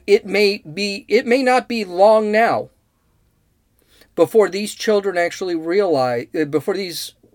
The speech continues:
games, these screens, these, the iPhones, the iPads, the, you may not be able to be able to own one until you're eighteen.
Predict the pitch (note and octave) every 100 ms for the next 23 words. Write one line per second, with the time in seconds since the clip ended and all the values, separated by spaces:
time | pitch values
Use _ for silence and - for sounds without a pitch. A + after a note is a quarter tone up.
0 | - C#3 C3+ D#3 E3+ C3 A2+ C#3 - -
1 | F3 E3+ C3+ A2 C3+ C3+ B2 A#2 - _
2 | _ _ - E3+ D#3+ D3 - C3+ A#2+ A2
3 | G#2 - - D3 C#3 - C3+ A#2+ A2+ A#2
4 | - B2+ A#2+ - _ _ _ _ _ _
5 | _ - A3+ F#3+ - - E3+ D3+ G#3+ C#4+
6 | D#4 D4+ - - G#3+ A3 G#3 G#3 - G3+
7 | G3+ G3+ F3+ F3 - _ _ _ _ -
8 | F#3+ F3 F3+ F3+ F3 _ _ _ _ _
9 | F#3+ G3+ F#3+ F3 F3 A3+ G3 C#3+ - D3
10 | C#3 C3+ - C#3